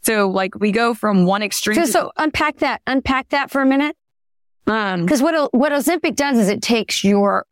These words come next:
Speaker 2: appetite away, correct?
Speaker 1: Correct. And so when it comes to Ozempic and people are, like, getting qualified for Ozempic because they have a high B M I, that is where it's so skewed. Because if you were to look at me,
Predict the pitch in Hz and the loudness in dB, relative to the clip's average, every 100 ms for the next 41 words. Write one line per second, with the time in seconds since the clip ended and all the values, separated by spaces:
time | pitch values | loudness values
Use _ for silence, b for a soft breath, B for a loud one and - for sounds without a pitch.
0 | - 196 - - - - - - - - | -6 -4 -4 -4 -4 -2 -2 -4 -6 -14
1 | - 208 196 269 - 226 190 - - - | -4 -2 0 -2 -6 -4 -4 -4 -8 -8
2 | _ _ - 240 240 226 - _ _ _ | _ _ -4 0 0 -2 -6 _ _ _
3 | _ 285 262 233 202 - _ _ _ _ | _ 0 2 0 -2 -8 _ _ _ _
4 | _ - 226 262 233 302 339 294 262 196 | _ 0 2 2 0 0 2 2 0 0
5 | 220 220 180 175 196 196 262 240 254 240 | 0 0 -2 -2 -2 0 0 0 2 2
6 | 220 208 196 190 220 214 214 196 170 - | 2 2 0 -2 -4 -2 -2 -2 -6 -12
7 | _ _ - 196 214 226 226 220 - 190 | _ _ -2 0 0 -2 -2 -2 -2 0
8 | 196 214 214 233 240 233 - 220 196 196 | 2 0 0 -2 -2 -4 -2 -2 0 0
9 | 202 196 190 180 175 _ _ _ - 202 | 0 0 0 -2 -4 _ _ _ -4 -2
10 | 196 208 208 214 190 175 175 190 220 - | 0 -2 0 0 0 0 0 -2 -4 -8
11 | _ _ _ _ - 240 294 233 233 220 | _ _ _ _ -6 -2 0 2 0 0
12 | - - 220 220 - 190 170 196 226 214 | -2 -2 -2 -2 0 2 2 0 0 0
13 | 196 190 190 220 294 294 262 254 247 208 | -2 -4 0 2 2 0 0 -2 -2 2
14 | 185 | 2